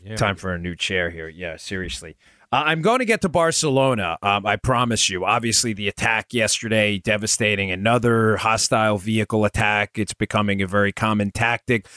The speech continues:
Speaker 2: by these savage terrorists. I'm gonna get to that. Some things, some takeaways, my former experience in my prior life in law enforcement, and, uh, some things I, I, you know, I'm seeing discussed that I think are really important, and you need to, uh, you know, you need to hammer home. But before I get to that,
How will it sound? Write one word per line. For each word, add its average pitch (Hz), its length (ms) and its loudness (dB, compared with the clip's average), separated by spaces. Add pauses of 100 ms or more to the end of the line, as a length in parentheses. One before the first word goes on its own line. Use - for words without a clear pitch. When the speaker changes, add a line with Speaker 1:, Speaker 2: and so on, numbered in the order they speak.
(140)
Speaker 2:
by 131 160 2
these 120 200 0
savage 120 400 0
terrorists. 120 260 2
I'm 123 80 0
gonna 180 160 0
get 151 260 0
to 110 80 -10
that. 107 280 2
Some 107 160 -2
things, 131 260 0
some 107 140 -4
takeaways, 113 560 2
my 101 120 2
former 110 360 0
experience 107 500 0
in 101 60 -2
my 95 100 4
prior 101 300 2
life 101 280 2
in 95 120 -4
law 95 120 0
enforcement, 98 540 -2 (380)
and, 113 240 2
uh, 101 220 4
some - 180 0
things 135 280 0
I, 120 140 2
I, 110 180 0 (320)
you 123 120 2
know, 113 80 2
I'm 107 80 -2
seeing 135 280 2
discussed 123 580 0
that 113 120 2
I 107 80 2
think 120 160 -2
are 113 60 2
really 113 260 2
important, 110 400 -2
and 107 80 2
you 113 100 4
need 113 240 2
to, 107 220 0
uh, 98 160 2 (360)
you 135 100 2
know, 113 60 0
you 113 120 2
need 127 140 4
to 120 80 4
hammer 123 240 2
home. 131 340 0
But 123 220 0 (360)
before 240 300 2
I 254 120 2
get 180 220 2
to 147 100 -2
that, 113 200 2